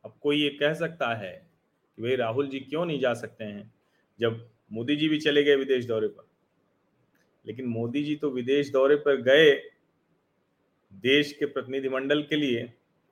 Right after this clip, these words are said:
और फिर लौट आए। तो मुझे लगा कि शायद राहुल गांधी के भी Twitter पर पारदर्शी तरीके से सारी जानकारी होगी, लेकिन मैंने देखा कि सारी जानकारी सोर्सेज के हवाले से आ रही है।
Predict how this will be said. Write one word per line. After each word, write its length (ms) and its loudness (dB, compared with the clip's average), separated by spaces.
और 100 -2
फिर 140 -4
लौट 340 2
आए। 180 2
तो 60 -10
मुझे 200 0
लगा 200 8
कि 140 2
शायद 680 2
राहुल 220 8
गांधी 280 6
के 140 4
भी 400 2
Twitter 240 8
पर 240 2
पारदर्शी 600 2
तरीके 400 -2
से 120 -4
सारी 280 -2
जानकारी 480 0
होगी, 360 -6
लेकिन 200 -2
मैंने 200 -2
देखा 260 -4
कि 120 -6
सारी 600 -2
जानकारी 600 -4
सोर्सेज 600 -8
के 120 -6
हवाले 340 -2
से 120 -18
आ 100 -12
रही 120 -14
है। 80 -20